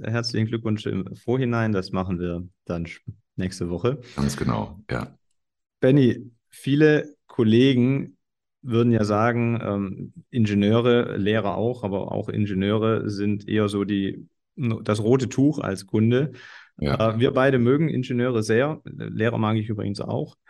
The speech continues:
Speaker 1: <laughs> Aber,
Speaker 2: <laughs>
Speaker 1: ähm, warum ist das bei dir so? Warum magst du Ingenieure als Kunden besonders, so dass du dich sogar drauf spezialisierst?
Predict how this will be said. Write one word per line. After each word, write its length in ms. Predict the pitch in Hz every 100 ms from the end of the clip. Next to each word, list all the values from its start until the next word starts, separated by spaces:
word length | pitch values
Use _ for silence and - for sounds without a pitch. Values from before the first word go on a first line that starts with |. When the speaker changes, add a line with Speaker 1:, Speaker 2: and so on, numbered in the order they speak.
| - - -
Speaker 1:
<laughs> 420 | - 110 - 120 131
Aber, 200 | 117 113 - -
Speaker 2:
<laughs> 260 | - - -
Speaker 1:
ähm, 300 | 113 113 120
warum 320 | 117 120 151
ist 180 | 143 143
das 140 | 131
bei 180 | - 117
dir 220 | 117 127
so? 300 | 101 90 90
Warum 280 | 95 98 113
magst 400 | 107 113 113 -
du 160 | 104 101
Ingenieure 560 | - 92 92 90 90
als 260 | 85 85 -
Kunden 260 | 98 90 87
besonders, 460 | 85 92 92 87
so 120 | -
dass 160 | 95 95
du 80 | 92
dich 140 | 90
sogar 260 | - 92 90
drauf 240 | - 90
spezialisierst? 920 | - 87 82 90 90 90 90 90 -